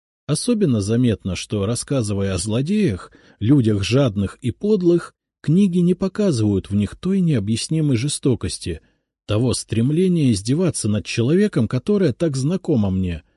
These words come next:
так часто наблюдалось мной. Книжный злодей жесток деловито.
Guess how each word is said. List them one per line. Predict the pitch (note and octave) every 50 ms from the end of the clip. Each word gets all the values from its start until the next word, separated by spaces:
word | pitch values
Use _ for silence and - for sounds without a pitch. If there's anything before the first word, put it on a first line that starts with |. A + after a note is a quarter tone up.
| _ _ _ _ _ _
так | - G2+ F#2 -
часто | - - D3 D3 C#3+ - - C#3
наблюдалось | C3 B2+ A#2 A#2 B2 C3 B2 B2+ A2+ G2 F2+ E2+ - - -
мной. | G2 F2+ E2 D#2+ D2+ D2 - _ _ _ _ _ _ _ _ _ _ _ _ _ _ _ _ _
Книжный | _ - F2+ F#2 F#2+ G2 E2+ E2+ F#2 F2+
злодей | E2 E2 E2 F#2 G#2 A#2 D#3 G3 F#3
жесток | C3 G2+ A2+ G#2+ - - - G3+ F#3 D#3
деловито. | C3+ D#3 E3+ F#3 G3+ G3 F#3+ D#3+ A2 F2 - E2 D2+ D#2